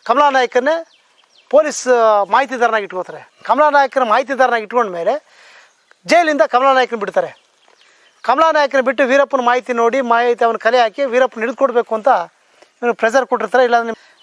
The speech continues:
ಜೈಲು ಇಟ್ಕೊಂಡಿರ್ತಾರೆ. ಅವ್ರ ಅಣ್ಣ ತಮ್ಮಂದ್ರು ಎಲ್ಲರೂ ಜೈಲಿರ್ತಾರೆ. ಇವನೊಬ್ಬನು ಮಾತ್ರ ವೀರಪ್ಪನ ಮೀಟ್ ಮಾಡೋಕೆ ಬಿಡ್ತಾರೆ ಕಾಡಿಂದ. ಆ ಸಂದರ್ಭದಲ್ಲಿ ವೀರಪ್ಪನ ಮೀಟ್ ಮಾಡಿ ಇವನೆಲ್ಲ ಅವನು ಏನೋ ಅಳಲೆಲ್ಲ ಹೇಳ್ಕೊಂಡಿದ್ದಾನೆ, ನಮ್ಮ ಮನೆ ಮಂದಿಯವರೆಲ್ಲ ಎತ್ಕೋಗಿ ನಿಮ್ಗೆ ಸಹಾಯ ಮಾಡೋದಕ್ಕೋಸ್ಕರ ಜೈಲಿಗೆ ಹಾಕ್ಬಿಟ್ರು ಅಂತ.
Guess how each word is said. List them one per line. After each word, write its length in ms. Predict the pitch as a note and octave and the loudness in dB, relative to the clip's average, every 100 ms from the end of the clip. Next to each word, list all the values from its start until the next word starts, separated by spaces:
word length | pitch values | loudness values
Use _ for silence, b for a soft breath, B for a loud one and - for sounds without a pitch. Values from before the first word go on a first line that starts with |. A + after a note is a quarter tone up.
| - | -2
ಜೈಲು 200 | A3+ B3 | -2 -2
ಇಟ್ಕೊಂಡಿರ್ತಾರೆ. 400 | G#3+ A3 G3+ A#3 | -2 -2 2 2
ಅವ್ರ 140 | G#3+ | 2
ಅಣ್ಣ 160 | G#3+ C#4 | 2 2
ತಮ್ಮಂದ್ರು 340 | C4+ B3+ A3+ | 0 0 0
ಎಲ್ಲರೂ 200 | A#3 C4 | 0 0
ಜೈಲಿರ್ತಾರೆ. 760 | A3 A3 G3 G3 E3 _ - - | -2 -6 -4 -6 -6 _ -20 -8
ಇವನೊಬ್ಬನು 440 | C4 A#3+ D4 F4 D#4+ | -2 0 0 0 2
ಮಾತ್ರ 260 | C4+ D#4 F4+ F4+ _ _ _ _ _ _ B3+ | 2 2 -2 -4 _ _ _ _ _ _ -2
ವೀರಪ್ಪನ 320 | D#4 D4+ C#4 | 0 0 -2
ಮೀಟ್ 240 | B3+ A#3 | -6 -4
ಮಾಡೋಕೆ 220 | A#3 B3+ | -4 -4
ಬಿಡ್ತಾರೆ 420 | G#3 G3 G3 D#3 _ | -6 -4 -4 -4 _
ಕಾಡಿಂದ. 260 | G#3+ G3+ F3 C#3+ _ _ b b b b | -2 -2 -6 -12 _ _ b b b b
ಆ 180 | F#3 C#4 | 0 2
ಸಂದರ್ಭದಲ್ಲಿ 560 | D#4 D4 C#4 C4 B3+ D4+ | 2 0 2 0 0 -2
ವೀರಪ್ಪನ 440 | A#3+ D4+ C#4+ C#4 B3+ A#3 | 0 0 0 -2 -2 -2
ಮೀಟ್ 280 | B3 A3+ | -4 -4
ಮಾಡಿ 200 | A3 G#3 D4+ D#4+ _ _ _ _ _ _ | -2 -2 -4 -10 _ _ _ _ _ _
ಇವನೆಲ್ಲ 320 | B3 A#3+ B3+ D4 | 0 2 4 4
ಅವನು 280 | C#4 C4 | 2 2
ಏನೋ 300 | A#3+ C4 C#4 | 0 2 4
ಅಳಲೆಲ್ಲ 360 | A#3+ B3+ B3 B3 | 2 2 0 0
ಹೇಳ್ಕೊಂಡಿದ್ದಾನೆ, 720 | A3+ A#3 A3 G#3 G3 A#3+ C#4 | -2 -2 -6 -6 -6 -6 -8
ನಮ್ಮ 180 | A3+ G#3+ | -6 -2
ಮನೆ 140 | A3 A3+ | -2 -2
ಮಂದಿಯವರೆಲ್ಲ 380 | A3 A3 G#3+ | 0 0 0
ಎತ್ಕೋಗಿ 300 | G#3+ G#3 G3 G3 E3+ b b b | -2 -4 -4 -4 -4 b b b
ನಿಮ್ಗೆ 160 | A3 | -6
ಸಹಾಯ 240 | F#3+ A3+ B3 | 0 2 2
ಮಾಡೋದಕ್ಕೋಸ್ಕರ 500 | A3+ G3 A3 - G#3 | 0 -2 -4 0 -2
ಜೈಲಿಗೆ 260 | F3 G#3 | 0 0
ಹಾಕ್ಬಿಟ್ರು 300 | G3 E3 E3+ | 0 -2 -12
ಅಂತ. 160 | D#3+ | -12